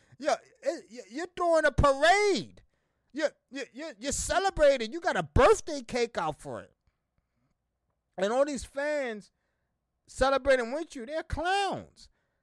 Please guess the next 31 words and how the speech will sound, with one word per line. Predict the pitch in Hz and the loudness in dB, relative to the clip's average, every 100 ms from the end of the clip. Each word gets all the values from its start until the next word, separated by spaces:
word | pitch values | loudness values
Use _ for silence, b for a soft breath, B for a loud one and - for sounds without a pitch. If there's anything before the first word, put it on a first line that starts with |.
| _ _ - | _ _ -18
It's, | - - _ _ - | -18 -18 _ _ -4
I | 262 | -4
can't | - 330 339 320 | -2 -2 -4 -8
believe | 285 277 220 | -10 -10 -8
we're | 196 170 - | -6 -8 -8
at | 214 233 220 | -6 -4 -6
a, | 208 - | -8 -6
at | 185 208 | -2 -2
a | 190 | -4
day | 170 180 170 | -6 -6 -6
and | 156 | -8
age | 151 135 117 104 | -8 -8 -10 -8
that | 127 117 120 | -6 -6 -6
we're | 120 | -8
celebrating | - 165 156 135 135 131 120 101 | -6 -6 -6 -6 -6 -6 -6 -8
broken | 117 107 - 90 | -6 -6 -8 -12
homes. | 95 82 - _ - _ _ _ _ _ | -12 -12 -18 _ -20 _ _ _ _ _
I | 113 | -18
can't, | - 170 143 - _ | -12 -10 -10 -12 _
I | 98 | -20
can't | - 156 147 | -14 -12 -10
understand | 139 123 - 117 101 - | -12 -12 -12 -12 -14 -16
it. | 90 _ _ _ _ _ - - | -20 _ _ _ _ _ -20 -16
I, | 117 | -16
I, | - | -14
I | |
will | 120 110 | -14 -12
never | 107 131 156 | -12 -12 -10
understand | 147 131 117 - 120 107 76 | -12 -12 -16 -14 -14 -14 -18
it. | _ _ _ _ _ _ | _ _ _ _ _ _
I, | - | -6